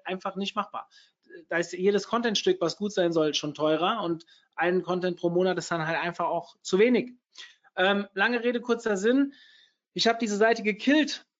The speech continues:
habe mir überlegt, äh, die, da will ich gar nicht, äh, ranken. So, was haben wir gemacht? Wir machen jetzt bei der Reach X Inhalte für Fortgeschrittene. Da sind noch mal ein paar Basic-Themen dabei, aber in erster Linie machen wir halt,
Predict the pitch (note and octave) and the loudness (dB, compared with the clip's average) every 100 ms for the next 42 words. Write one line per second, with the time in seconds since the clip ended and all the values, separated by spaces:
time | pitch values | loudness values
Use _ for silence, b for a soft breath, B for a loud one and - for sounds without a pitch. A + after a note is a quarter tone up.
0 | _ E3 G#3 A#3+ A3+ A3 A3+ A3+ - G3 | _ -6 -2 2 2 4 2 0 -6 -14
1 | F3+ G#3 F#3+ G3+ B3 C#4 - E3+ D3 C3 | -6 -4 0 2 2 0 0 0 -2 -6
2 | - - - - F#3+ F#3 F3 F3 E3+ D#3+ | -10 -12 -20 -2 2 4 4 2 2 0
3 | - C#3 D#3+ F3+ C#3 F#3+ G#3+ A3 G#3+ A3+ | -4 -4 2 2 2 -2 -2 0 2 2
4 | C#4 C#4 - F3+ G#3 A3 G#3+ G#3+ G#3+ G3 | 0 0 -2 0 -2 -2 -4 -2 0 2
5 | F3+ F3+ G3+ G#3 - C4 C#4 G#3 F#3 A3 | 2 0 -8 -10 -4 -2 0 0 0 -2
6 | - - _ _ _ _ _ - G#3 A#3 | -2 -8 _ _ _ _ _ 0 0 0
7 | B3+ B3 B3 - F#3+ D3 B2 G#2+ _ D3 | -2 0 -2 -2 -2 -4 -10 -14 _ -8
8 | E3 G3 G#3+ G#3 G3+ F#3+ G3 G#3 A3 A#3 | -4 0 2 0 0 0 2 2 0 -2
9 | - G#3+ F#3+ F3 F3 F3 G3 G#3+ C4+ B3+ | 0 2 2 2 2 2 0 -2 -2 0
10 | B3 A#3+ A#3 B B G3 G#3 A#3 A3+ G#3 | 2 2 0 B B -4 0 2 2 2
11 | G#3+ G#3 - | 0 -4 -14